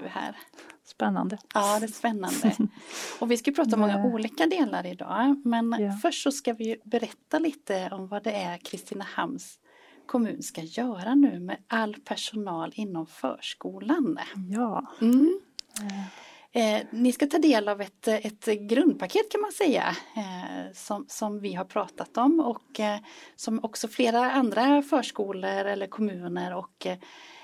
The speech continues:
Speaker 1: eh, lite andra skolor, särskolor och sådär också tagit del av då. Men det innebär att ni ska, först ska ni ha en inspirationsföreläsning
Speaker 2: Mm.
Speaker 1: som jag har spelat in till er nu. Den är ju färdig
Speaker 2: <laughs> Ja.
Speaker 1: och kommer fram och den ska ni ta
Speaker 2: Nej.
Speaker 1: del av nu de närmsta veckorna.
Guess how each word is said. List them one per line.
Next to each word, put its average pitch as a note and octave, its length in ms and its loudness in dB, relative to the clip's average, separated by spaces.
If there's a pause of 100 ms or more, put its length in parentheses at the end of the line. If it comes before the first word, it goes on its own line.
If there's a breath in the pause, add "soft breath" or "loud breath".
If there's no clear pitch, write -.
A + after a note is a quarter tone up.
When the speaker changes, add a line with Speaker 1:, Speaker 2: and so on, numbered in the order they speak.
(100)
Speaker 1:
eh, F#3 200 -6
lite G3 220 -2
andra F3+ 160 -6
skolor, F3 400 -4
särskolor F#3+ 640 -6
och G#3+ 60 -12
sådär G#3+ 220 -4
också - 220 -12
tagit C4+ 280 -4
del F#3+ 200 -4
av F#3+ 60 -4
då. F#3 200 -4
Men A3 140 0
det A3+ 80 -2
innebär G#3+ 320 -2
att F#3 120 -8
ni G3 80 -8
ska, - 120 -16
först C#4 380 -2
ska G3 160 -2
ni F#3 120 -6
ha E3+ 100 -2
en - 100 -2
inspirationsföreläsning G#3 1200 0 (160)
Speaker 2:
Mm. A3 400 0
Speaker 1:
som G#3+ 240 -4
jag F3 140 -4
har F#3 100 -6
spelat G3+ 380 -2
in C#4+ 220 4
till D#4+ 120 4
er C#4 80 8
nu. C4+ 220 6
Den C4 180 6
är A3+ 40 2
ju G#3+ 60 -2
färdig B3 680 4
Speaker 2:
<laughs> - 0 -
Ja. G#3+ 340 8
Speaker 1:
och B3 60 0
kommer G#3+ 220 0
fram G3+ 360 -2
och G#3 60 0
den G3 120 -4
ska G#3 200 -4
ni G#3 80 2
ta G3+ 160 2
Speaker 2:
Nej. G3+ 120 2
Speaker 1:
del F3+ 160 -4
av F#3 80 -6
nu F#3 140 -6
de F#3 120 -8
närmsta F#3 360 -8
veckorna. F#3 540 -2